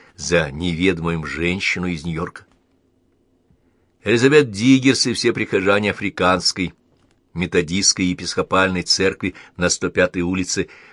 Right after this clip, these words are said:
произнесли за нее молитву. Сэнди Купер сделал то, что делают многие люди,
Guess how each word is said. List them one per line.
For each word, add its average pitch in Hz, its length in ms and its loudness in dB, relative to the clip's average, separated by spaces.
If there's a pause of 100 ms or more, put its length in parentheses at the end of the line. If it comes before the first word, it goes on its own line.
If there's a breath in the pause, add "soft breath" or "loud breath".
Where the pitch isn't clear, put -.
произнесли 90 640 -2
за 85 140 -4
нее 82 180 -4
молитву. 80 420 -8 (1300)
Сэнди 156 500 0
Купер 151 400 -2
сделал 117 720 2
то, 151 260 -4
что - 220 -6
делают 113 400 -2
многие 107 420 -2
люди, 85 360 -6